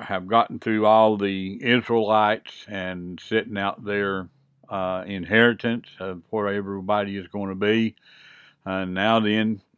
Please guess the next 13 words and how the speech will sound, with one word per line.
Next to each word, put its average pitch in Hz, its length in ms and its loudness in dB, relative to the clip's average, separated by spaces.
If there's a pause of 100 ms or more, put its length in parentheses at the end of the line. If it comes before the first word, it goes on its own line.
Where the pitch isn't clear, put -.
(120)
uh, 104 240 -2
they're 101 220 -6
gonna 101 240 -6
set 110 260 0
up 117 200 0
the 104 180 -6
cities 117 420 0
of 95 160 -8
refuge, 120 800 2 (840)
and 107 420 2
we're 107 120 -2
going 107 240 -4
s-, - 180 -16